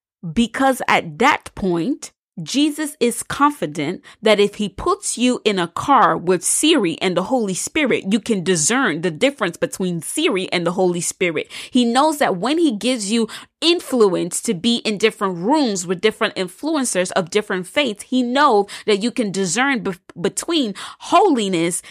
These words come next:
and unrighteousness. He knows that you can discern and detect the difference between good and evil. God knows that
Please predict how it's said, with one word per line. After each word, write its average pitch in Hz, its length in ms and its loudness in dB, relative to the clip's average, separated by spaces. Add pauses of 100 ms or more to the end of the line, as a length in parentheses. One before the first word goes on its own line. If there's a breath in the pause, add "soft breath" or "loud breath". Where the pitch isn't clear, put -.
and 202 240 0
unrighteousness. 180 880 0
He 262 140 2
knows 277 280 2
that 226 200 0
you 262 60 4
can 233 220 -2
discern 214 680 0
and 196 180 0
detect 196 480 -4
the 214 100 4
difference 233 480 -2
between 185 540 -6
good 226 480 4
and 214 240 -4
evil. 156 440 -2 (280 loud breath)
God 233 560 4 (200)
knows 175 640 0
that 175 360 -2